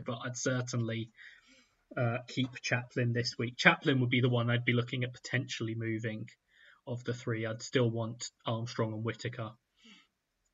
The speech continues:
Um, but I'd see how you feel sort of after, after Friday's games. Um, A D Tour, no question. Just thanks for the great content over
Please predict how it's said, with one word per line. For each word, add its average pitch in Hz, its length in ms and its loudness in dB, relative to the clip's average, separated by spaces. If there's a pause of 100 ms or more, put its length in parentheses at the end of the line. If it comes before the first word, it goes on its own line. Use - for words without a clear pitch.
(280)
Um, 107 500 0
but 123 140 4
I'd 113 180 2
see 117 260 0
how 110 200 -2
you 113 220 -2 (140)
feel 113 220 2
sort 135 260 -6
of 113 80 0
after, 113 340 -2 (180)
after 120 260 -2
Friday's 117 640 0
games. 110 580 -6 (3000)
Um, 117 760 2 (1400)
A 139 140 8
D 131 140 0
Tour, 160 360 6
no 151 200 6
question. 208 480 6
Just - 200 0
thanks 156 260 2
for 156 100 2
the 143 80 4
great 143 240 2
content 156 440 2
over 143 260 4